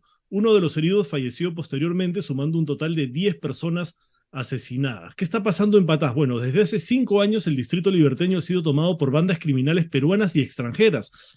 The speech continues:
que aliadas con mineros ilegales pretenden tomar el control de las minas. La policía ha identificado a siete organizaciones criminales que operan impunemente en Patás.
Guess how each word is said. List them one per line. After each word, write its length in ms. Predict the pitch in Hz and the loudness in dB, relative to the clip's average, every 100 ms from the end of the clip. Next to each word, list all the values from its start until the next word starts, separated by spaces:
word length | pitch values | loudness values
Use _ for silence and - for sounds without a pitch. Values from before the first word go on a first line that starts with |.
| _ - | _ -2
que 160 | 226 | 2
aliadas 420 | 196 143 185 226 214 | 6 6 8 6 4
con 160 | 175 | 2
mineros 340 | 143 170 202 - | 4 4 4 2
ilegales 420 | 190 175 202 202 | 0 0 0 -2
pretenden 380 | 135 143 180 180 | -2 -2 -2 0
tomar 220 | 143 165 | 0 0
el 100 | 180 | 0
control 380 | 151 135 180 190 | 0 0 0 2
de 80 | |
las 160 | 160 107 | 0 2
minas. 400 | 147 131 92 - _ - _ | 0 0 -2 -12 _ -20 _
La 160 | 147 147 | -2 2
policía 540 | 151 143 226 220 220 | 6 4 4 2 2
ha 100 | 175 | 2
identificado 640 | 196 208 180 135 135 185 180 | 2 4 2 -4 -2 0 0
a 60 | |
siete 320 | - 214 220 | 0 -2 0
organizaciones 560 | 220 175 135 123 190 196 | 2 4 2 0 -2 -2
criminales 440 | 190 160 165 196 | 0 2 2 0
que 100 | - | 0
operan 280 | 127 160 180 | 0 0 2
impunemente 580 | 139 120 196 180 185 180 | 2 2 2 2 2 2
en 120 | 175 | 0
Patás. 360 | 131 135 120 | 0 -2 -4